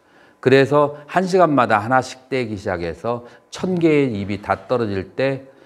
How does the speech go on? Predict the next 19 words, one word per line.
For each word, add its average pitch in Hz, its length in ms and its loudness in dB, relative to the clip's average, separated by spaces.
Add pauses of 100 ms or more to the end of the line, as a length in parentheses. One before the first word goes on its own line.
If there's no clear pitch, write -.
(280)
무상이라는 104 840 -2
것을 78 300 -14
깨닫고 98 640 -4
아라한이 80 540 -4
되었다. 71 380 -14
자, 147 200 2
여기에서 165 640 2 (1080)
부처님과 160 500 2
사리불 143 360 0
존자의 95 600 -2 (120)
그 110 240 -8
차이점이 120 460 -4
뭐냐, 80 320 -10 (240)
뭐예요? 80 480 -2 (960)
과거생을 156 880 2
보는 120 320 -4
능력에 101 480 -4
있어서 87 500 -8 (500)
사리불같이 165 1400 2